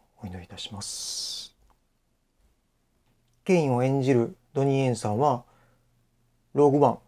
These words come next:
スター・ウォーズ・ストーリーズでも盲目の男を演じていて、ジョン・ウィックシリーズでも一番印象に残るような好敵手を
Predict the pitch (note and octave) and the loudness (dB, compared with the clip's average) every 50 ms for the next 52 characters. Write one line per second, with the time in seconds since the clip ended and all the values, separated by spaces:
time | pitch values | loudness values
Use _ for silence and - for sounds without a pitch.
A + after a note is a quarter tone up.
0 | _ _ - - - C#3+ D3 D3+ D#3 D#3 D#3+ D3 D3+ D#3 - - - F3+ E3+ D#3 | _ _ -12 -4 -2 0 0 2 2 0 0 -2 -4 -8 -10 -4 0 0 0 2
1 | D3 D3 D3 C#3+ C#3 D3 D3 D3 D#3 E3 F3 E3+ F3 - _ _ _ _ _ _ | 0 -2 -4 -4 -2 -2 -2 0 2 2 2 0 0 -2 _ _ _ _ _ _
2 | _ _ _ _ - D3 D3+ D3+ D3 D3 C#3+ C#3 - D3 C#3+ C#3 C#3 C3+ C3 B2+ | _ _ _ _ -2 0 0 2 2 0 0 -2 -2 -4 -2 0 0 0 0 0
3 | - - _ _ D3+ C3 - G#2+ G#2+ - A#2 A2 G#2+ A#2 B2 A2+ A2+ G#2+ G#2 G#2 | -2 -4 _ _ -20 -10 -10 -10 -8 -8 -10 -10 -8 -6 -6 -4 -4 -4 -6 -2
4 | - A2+ G#2+ - - D#3 C#3+ B2 A2+ - - _ _ _ _ _ _ _ _ _ | -2 -4 -4 -2 -2 0 0 0 0 -2 -8 _ _ _ _ _ _ _ _ _
5 | _ _ _ C3+ C#3+ C#3+ C#3+ C#3+ C3+ C3+ _ - C#3 B2 - - C#3 B2+ C3+ A#2+ | _ _ _ 0 2 2 4 2 0 -2 _ -6 -6 -4 -4 -4 0 0 2 0
6 | G#2+ G2+ G#2+ A2+ G#2 G2 A#2 B2 C3+ - - _ _ _ _ _ _ _ _ _ | 0 -2 -2 -4 -2 0 0 0 0 -2 -6 _ _ _ _ _ _ _ _ _
7 | _ _ _ _ _ _ _ _ _ _ - F3 C#3+ - D3+ C#3 C#3+ C#3 D3 D3+ | _ _ _ _ _ _ _ _ _ _ -14 -14 -8 -6 0 0 2 2 2 0
8 | D3 C3+ - C#3+ C#3 C#3 C#3 C3+ - D3+ C#3 C#3+ C#3 B2 A#2+ B2 C3+ D3 D3 D3 | -2 0 2 2 2 2 0 0 0 2 2 4 4 4 2 2 0 -2 -2 -4
9 | E3 - _ _ _ _ _ _ _ _ _ _ _ _ _ _ _ _ _ _ | -8 -14 _ _ _ _ _ _ _ _ _ _ _ _ _ _ _ _ _ _
10 | _ _ _ _ _ - C#3 C3+ C3 C3 - A#2 - B2+ - - - G2+ G2 G2+ | _ _ _ _ _ 0 2 2 2 2 0 -4 -4 -4 -6 -4 -6 -10 -10 -10